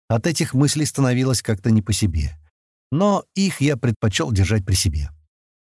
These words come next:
Лишних вопросов никто не задавал, не бубнил, не ныл.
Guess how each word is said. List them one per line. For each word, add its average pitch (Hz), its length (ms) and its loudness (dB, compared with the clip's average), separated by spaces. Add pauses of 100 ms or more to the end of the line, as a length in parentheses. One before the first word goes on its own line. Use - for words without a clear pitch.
Лишних 131 400 0
вопросов 127 440 -2
никто 113 320 0
не 123 120 2
задавал, 113 560 0
не 135 160 2
бубнил, 113 560 0
не 113 160 2
ныл. 107 340 2